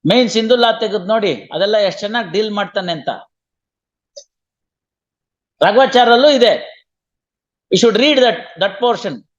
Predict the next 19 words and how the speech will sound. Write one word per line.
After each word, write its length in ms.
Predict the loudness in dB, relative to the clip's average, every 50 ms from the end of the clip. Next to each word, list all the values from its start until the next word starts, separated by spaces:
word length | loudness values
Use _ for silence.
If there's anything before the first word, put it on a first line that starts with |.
| _ _ _ _ _ _ _ _ _ _ _ _ _ _ _ _ _ _ _ _ _ _ _ _ _
ಅದಕ್ಕೆಲ್ಲ 420 | -6 -4 -4 -4 -2 -2 -2 -2 -2 -2 -2 -4 -4 -4
ಅಂಕುಶ 360 | -4 -4 -2 0 0 0 0 0
ಹಾಕ್ಬಿಟ್ರು 520 | -2 -2 -4 -4 -6 -6 -4 -2 -2 -2
ಐವತ್ತಾರರಲ್ಲಿ. 880 | 0 0 0 -2 -2 -2 -2 -2 -2 -2 -4 -4 -6 -10 -12 _ _ _ _ _ _ _ _ _ _ _ _ _ _ -4
ಆ 140 | -2 0 2
ಓಲ್ಡ್ 260 | 4 4 4 4 2
ಹಿಂದುಲಾನ 440 | 0 0 0 0 0 0 -2 -2 -4 -4
ನಾಲ್ಕ್ 400 | -4 -4 -2 -2 -4 -4 -6 -6
ಭಾಗ 180 | -6 -6 -4 -4 -4 -4 -4
ಕಡ್ದಾಕ್ಬಿಟ್ರು. 680 | -6 -4 -4 -6 -6 -6 -8 -12 -12 -12 -14 -16 -16 _ _ _ _ _ _ _ _ _ _ _ -20 -20 _ _ _ _ _ _ 0
ಬೇರೆ 280 | 2 4 6 6 6 6
ಯಾವ 200 | 4 4 2 0
ಸಿಸ್ಟಮ್‌ಗೂ 480 | 0 -4 -4 -2 0 0 0 0 -2 -2
ಟಚ್ 260 | -2 -4 -4 -4 -6
ಮಾಡ್ಲಿಲ್ಲ. 360 | -6 -4 -2 -2 -2 -2 -2 -4 -6 -8 -12 -18 -20 _ _ _ _ _ _
ಟಚ್ 200 | -6 -6 -4 -4
ಮಾಡಿದವ್ರು 380 | -2 -2 0 0 0 0 0 0
ಬೇರೆಯವರಲ್ಲ, 680 | 0 0 0 0 0 0 0 0 0 -2 -2 -4 -4
ನಮ್ಮವರೇ. 920 | -6 -8 -10 -8 -6 -4 -2 0 0 0 0 0 -2 -4 -6 -10 -18 _